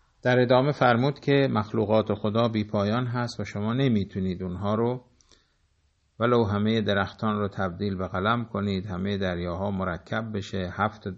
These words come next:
تا دریا هم به دریاها اضافه بشه، اینا تموم می‌شه مرکبتون،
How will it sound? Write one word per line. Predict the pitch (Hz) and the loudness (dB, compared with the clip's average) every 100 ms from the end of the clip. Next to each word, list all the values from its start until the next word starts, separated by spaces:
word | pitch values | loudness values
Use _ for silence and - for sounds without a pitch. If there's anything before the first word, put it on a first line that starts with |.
| - _ _ _ _ _ _ _ 208 - - _ | -12 _ _ _ _ _ _ _ -20 -20 -20 _
تا | 107 | -12
دریا | 101 95 98 98 | -6 -4 -2 -2
هم | 104 98 | -2 -2
به | 90 | -4
دریاها | 90 87 85 90 98 | -4 -6 -6 -4 -4
اضافه | 90 95 90 - | -4 -6 -8 -8
بشه، | 87 90 107 | -8 -8 -6
اینا | 98 107 117 | -4 -4 -4
تموم | 104 98 113 | -4 -4 -4
می‌شه | 143 160 156 | -4 -4 -4
مرکبتون، | 113 95 87 90 82 82 - | -4 -4 -6 -8 -8 -12 -18